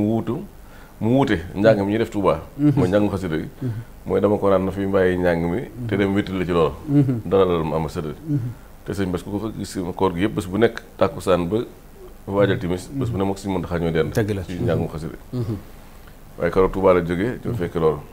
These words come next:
Speaker 2: Mhm.
Speaker 1: Waaye ambassadeur yi fa ñëw li ñuy bëri, bëri, bëri. Ba kàddu gi jotee, Alaaji Mbàkke yu da cee wax ak ñi mu war a waxal.
Speaker 2: Mhm.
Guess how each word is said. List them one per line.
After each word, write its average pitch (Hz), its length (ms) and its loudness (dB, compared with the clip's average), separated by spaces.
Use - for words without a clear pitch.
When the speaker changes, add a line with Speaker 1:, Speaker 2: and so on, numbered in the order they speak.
Speaker 2:
Mhm. 123 80 -6
Speaker 1:
Waaye 95 180 6
ambassadeur 123 400 4
yi 117 60 4
fa 120 80 0
ñëw 117 200 4
li 113 80 0
ñuy 123 160 2
bëri, 117 200 2
bëri, 107 240 2
bëri. 104 260 4
Ba 98 140 0
kàddu 131 240 6
gi 123 80 2
jotee, 101 280 4
Alaaji 104 260 4
Mbàkke 101 260 2
yu 98 180 -4
da 92 80 -2
cee 104 100 2
wax 107 140 2
ak 98 60 -2
ñi 101 60 0
mu 104 100 2
war 110 80 4
a - 20 4
waxal. 95 220 2
Speaker 2:
Mhm. 123 80 -6